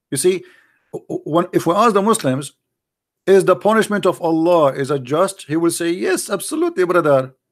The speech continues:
Okay, so why Muhammad saying it is evil?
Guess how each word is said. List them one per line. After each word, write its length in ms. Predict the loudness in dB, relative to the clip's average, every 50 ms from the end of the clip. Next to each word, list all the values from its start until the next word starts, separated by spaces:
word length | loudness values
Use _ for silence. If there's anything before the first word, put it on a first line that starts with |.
| _ _ _ _ _ _ _ _ -8
Okay, 460 | -8 -6 -4 -4 -4 -4 -4 -6 -6
so 180 | -4 -2 0
why 180 | 2 2 2 2
Muhammad 400 | 0 -2 -4 -4 -2 0 0 0
saying 240 | -2 -4 -6 -6 -6
it 80 | -4
is 160 | -6 -6 -4 -4
evil? 400 | -4 -4 -4 -4 -8 -10 -12